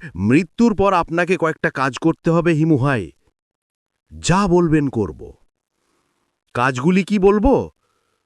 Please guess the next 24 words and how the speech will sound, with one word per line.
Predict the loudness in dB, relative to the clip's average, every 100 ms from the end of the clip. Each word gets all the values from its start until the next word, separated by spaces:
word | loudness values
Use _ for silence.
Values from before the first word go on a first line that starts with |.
| _ _ _ _ -4
আপনি | -2 0 2 4
নিশ্চয়ই | 4 2 0 -4 0 0
দু | 2 4 4
একদিনের | 2 0 2 2
মধ্যে | 0 2 4 4 0 -12
মারা | -6 -2 -2 -2 -2
যাচ্ছেন | -2 -4 -4 -6
না, | -4 -8 -10 -16 _ _ -14
কিছু | -10 -6 -4
সময় | -2 -2 -2
তো | -2
হাতে | -2 -2 -2
আছে। | -2 -6 -10 -12 -16 _ _ _ _ _ _ _ -6
কি | 0
করে | 4 6
বলবো | 6 6 4 4
ভাই | 2 2
সাহেব, | 0 0 -4 -12 _ _ _
হায়াত | -4 -2 -2
মউত | -2 0 2 0 0
তো | 0 0 -4 -10
আমাদের | -4 -2 2 0
হাতে | 0 -2 0 0
না। | 0 -4 -8